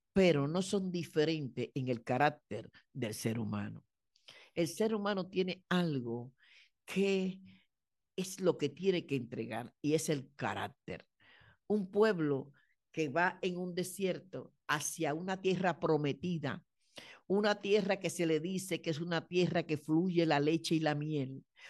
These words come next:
una tierra donde se habla de vegas, de fuentes de agua, de tierra fértil,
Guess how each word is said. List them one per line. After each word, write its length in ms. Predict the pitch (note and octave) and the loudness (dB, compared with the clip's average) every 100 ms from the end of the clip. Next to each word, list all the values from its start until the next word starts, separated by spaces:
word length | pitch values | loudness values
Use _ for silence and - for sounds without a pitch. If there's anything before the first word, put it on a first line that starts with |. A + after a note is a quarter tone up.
| - | -6
una 360 | F#3 G#3 G3+ G3+ | -2 2 2 0
tierra 400 | G3 G3 F#3+ F3+ | 2 4 6 4
donde 240 | F3 E3+ | 2 -2
se 220 | D3+ E3+ | 0 4
habla 260 | E3 F3+ F3 | 6 6 6
de 120 | D#3+ | 6
vegas, 880 | C3+ F3 F3+ D3+ B2 - - - - _ - - | 6 6 6 4 0 -6 -8 -10 -14 _ -20 -20
de 160 | - E3 | 0 0
fuentes 520 | E3 F#3+ G3 G3 - | 6 6 6 4 4
de 140 | F3 D#3 | 6 6
agua, 500 | D3+ E3+ D3+ C#3+ - _ _ _ _ | 6 2 -2 -6 -8 _ _ _ _
de 240 | - E3+ F#3+ | 2 6 6
tierra 440 | F#3+ G3 F3 G3+ | 8 6 6 2
fértil, 960 | F#3 - E3 E3 D3+ C#3 - D3 C#3+ | 0 2 4 6 4 -4 -10 -14 -14